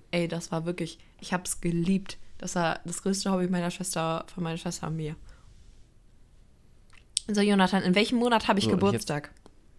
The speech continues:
Speaker 1: Äh, das,
Speaker 2: Oh, das ist so mies.
Speaker 1: das Ding ist, du hast, du hast sogar in meinen Geburtstag mit mir reingefeiert dieses Jahr.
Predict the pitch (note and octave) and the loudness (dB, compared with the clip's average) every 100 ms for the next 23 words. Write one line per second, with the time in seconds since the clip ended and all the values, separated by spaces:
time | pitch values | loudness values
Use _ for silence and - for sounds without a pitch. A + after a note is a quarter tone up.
0 | - - - - - - - - - - | -20 -20 -20 -20 -20 -20 -20 -20 -20 -4
1 | - F#3+ A3+ - - - C3+ E3+ E3+ A3 | 0 6 6 6 0 -4 -4 -6 -8 -4
2 | F#3 F#3 G3 G3+ F3+ C#3+ - A3+ D4+ D#4 | -2 -2 -4 -2 0 0 0 0 2 -2
3 | D4+ D4+ D4+ D4+ - C4+ D4 D4 C4+ C4 | -2 0 0 -2 -2 0 0 2 4 4
4 | - C4 C4 C4+ C#4+ C4 C#4 - C4+ C4+ | 2 -2 2 2 2 0 0 0 -6 -6
5 | - B3 D4+ F#4+ A3+ - F3+ E3 E3 E3+ | -2 2 2 2 -2 0 0 0 -4 -6
6 | E3 - D#3+ E3 | -4 -4 -4 -6